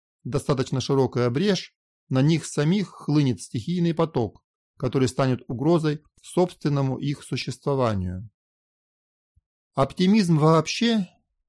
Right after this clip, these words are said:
несложное и небогатое миросозерцание, обыкновенно исключающее возможность взглянуть на мир как на целое.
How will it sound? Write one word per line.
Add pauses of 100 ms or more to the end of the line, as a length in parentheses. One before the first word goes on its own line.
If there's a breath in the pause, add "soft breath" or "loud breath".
(140)
несложное
и
небогатое
миросозерцание, (400)
обыкновенно
исключающее
возможность
взглянуть
на
мир (260)
как
на
целое.